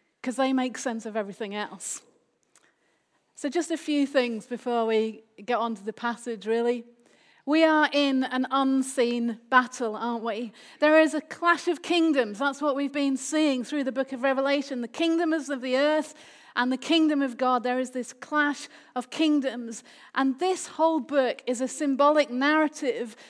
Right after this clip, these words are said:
that tells us that the whole of human history is a war of evil forces against God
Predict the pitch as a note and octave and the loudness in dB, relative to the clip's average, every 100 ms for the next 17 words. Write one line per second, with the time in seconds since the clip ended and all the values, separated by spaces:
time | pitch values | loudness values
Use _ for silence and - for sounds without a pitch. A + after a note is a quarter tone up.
0 | - - C#4+ - D#4+ E4 D4+ C#4+ - - | -16 0 0 2 2 2 2 -4 -6 -4
1 | B3+ - D#4+ E4+ E4+ D#4 - D#4 D#4 C4+ | -6 2 6 6 4 2 0 -2 0 -2
2 | A#3 D#4+ - - C4+ A#3 G#3+ B3 - - | -2 -4 -4 -6 -2 -2 -4 -12 -16 -20
3 | _ C4+ B3 C4+ C#4 D4+ D4+ C#4+ A#3+ - | _ -2 -2 -2 0 6 6 6 0 -4
4 | D4 D#4+ E4 D#4 C#4+ - D4 D4 - B3+ | 2 4 4 0 -6 -2 4 4 4 -2
5 | B3 A3+ A#3 C4 B3+ - - C4+ A#3+ A3 | -2 -4 -6 -4 -4 -8 0 2 2 0
6 | A#3 | -4